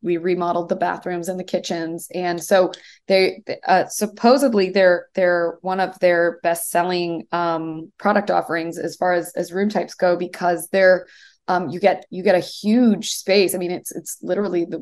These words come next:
you know, one and two bedroom apartments. Um, so you get a huge space with a kitchen and massive bathroom and, um, beautiful big bedrooms, and, uh, all, all the custom furniture we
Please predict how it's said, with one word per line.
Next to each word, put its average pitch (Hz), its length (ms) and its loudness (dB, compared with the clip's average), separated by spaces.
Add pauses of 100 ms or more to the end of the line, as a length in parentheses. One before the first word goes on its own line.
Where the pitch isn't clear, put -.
(120)
you 180 160 -4
know, 170 60 -4
one 180 280 -2
and 170 180 -6
two 208 120 -2
bedroom 180 320 0
apartments. 165 580 -4 (100)
Um, 175 440 -2 (340)
so - 140 -8
you 202 40 4
get 185 80 4
a 185 40 -6
huge 233 240 2
space 208 400 4
with - 80 -8
a 220 40 -14
kitchen 196 520 -2
and 165 280 -10
massive 175 520 -6
bathroom 185 760 0
and, 160 380 -6 (120)
um, 151 440 -4 (360)
beautiful 185 360 0
big 185 240 -4
bedrooms, 175 640 -2
and, 175 320 -4 (100)
uh, 165 220 0
all, 185 300 -2 (100)
all 180 140 2
the 185 80 4
custom 180 360 -6
furniture 180 400 -2
we 175 260 -2